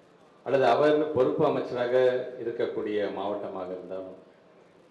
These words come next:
எப்படி அவருடைய, தன்னுடைய துறை சார்ந்து தன்னுடைய கவனத்தையும் அந்த அன்பையும் செலுத்துகிறாரோ, அதுபோன்று நாங்கள் அழைக்கும் பொழுதெல்லாம்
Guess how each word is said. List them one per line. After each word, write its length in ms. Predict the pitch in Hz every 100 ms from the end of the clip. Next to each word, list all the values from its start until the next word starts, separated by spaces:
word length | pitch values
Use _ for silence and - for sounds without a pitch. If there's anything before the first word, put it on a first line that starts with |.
| _ 127
எப்படி 260 | 135 190
அவருடைய, 320 | 165 147 143 131
தன்னுடைய 300 | 131 123 113 117
துறை 220 | 131 151
சார்ந்து 460 | 151 151 143 143 151
தன்னுடைய 420 | 147 120 113 107 107 101 98
கவனத்தையும் 640 | 107 120 117 110 104 - - - - _ _ _ -
அந்த 160 | 104 98
அன்பையும் 460 | 113 123 120 117 101
செலுத்துகிறாரோ, 640 | 98 101 98 92 90 92 - - - - - - _ _ _ -
அதுபோன்று 420 | 127 147 160 175
நாங்கள் 380 | 160 147 139 120
அழைக்கும் 420 | 110 143 151 165
பொழுதெல்லாம் 540 | 143 135 127 127 120